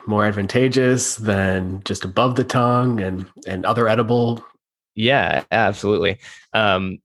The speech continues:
Speaker 2: so, uh, at its, at its most basic, um, form, sublingual absorption of drugs generally is just faster and more efficient because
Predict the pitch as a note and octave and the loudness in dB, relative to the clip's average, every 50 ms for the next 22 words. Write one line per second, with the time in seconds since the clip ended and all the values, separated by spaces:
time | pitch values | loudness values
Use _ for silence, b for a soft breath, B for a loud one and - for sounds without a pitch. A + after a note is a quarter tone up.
0 | _ - - - - - C3 B2 B2 B2 B2 A#2+ A#2 - - _ - A2 A2 A2 | _ -16 -12 -8 -2 0 2 2 4 2 2 2 0 -2 -4 _ -4 -2 0 0
1 | G#2 F#2+ - - B2 B2 B2 A#2+ - - C3 - A#2 A#2 A2 - A2 A#2 B2 D3 | 0 0 0 0 0 0 0 0 -4 -4 -4 -2 0 0 0 0 0 2 2 2
2 | C#3 - - G2+ F2+ - G2+ G2+ G2 - - G#2 F#2+ - - - - - _ _ | 0 -2 -6 -8 -2 0 0 0 0 -2 -2 -2 -2 -4 -6 -20 -20 -20 _ _
3 | _ _ - G#2 F#2+ F#2 F#2 F2+ F2+ F2+ F2 E2+ - - - - F#2+ F2+ F2 F2 | _ _ -4 -2 0 2 2 0 0 -2 -6 -6 -10 -14 -10 -4 0 0 2 2
4 | E2 E2 E2 E2+ D#2 _ B B B B B B B B B - - - A#2 G2+ | 2 0 -2 -4 -8 _ B B B B B B B B B -8 -2 -2 0 2
5 | G#2 A2 A#2 B2 B2 B2 B2+ B2+ A#2+ A#2+ A#2 G#2+ - - _ _ _ - G#2 G2+ | 2 2 2 2 2 2 2 2 2 2 0 0 -2 -6 _ _ _ -8 -6 -6
6 | F#2+ F#2 G#2+ G2+ G2 G#2 - - G2+ F#2+ - - - F2+ F#2 F2+ F2+ F2 F2+ F2+ | -4 0 0 0 0 0 0 0 0 0 0 -2 0 2 2 4 4 2 0 0
7 | - - - - _ _ - F2+ - G#2+ F2+ F#2 F#2 F2 F#2 G2 A#2 A#2+ A#2 - | -4 -10 -16 -18 _ _ -20 -14 -10 -6 -2 0 2 2 2 2 0 -2 -4 -4
8 | - - - - F#2 F2+ G2 F2+ F#2+ G#2 G#2+ A2+ B2 B2+ C#3 C#3 C3+ - - - | -4 -6 -8 -8 -4 0 0 2 2 2 2 2 2 2 2 2 0 -2 -2 -2
9 | F2 F#2 F2+ F2+ - - G2+ F2 - - - - - D#2 D#2+ G2 - - A2 G2+ | -2 -2 -2 -2 -4 -4 -2 -4 -4 -6 -8 -6 -4 -4 -2 -2 -2 -2 0 0
10 | E2+ F2+ F#2 F#2 F2+ E2+ E2 E2 D#2+ F2+ - F2 F2 - A2+ G#2+ - - F2+ - | 2 2 2 2 2 0 0 -2 -4 -4 -2 -4 -2 -2 -2 -2 -2 -6 -8 -8
11 | - - - - F2+ F2+ F#2 F2+ F2+ F2 F2 - | -8 -6 -2 0 2 2 4 2 0 0 -4 -6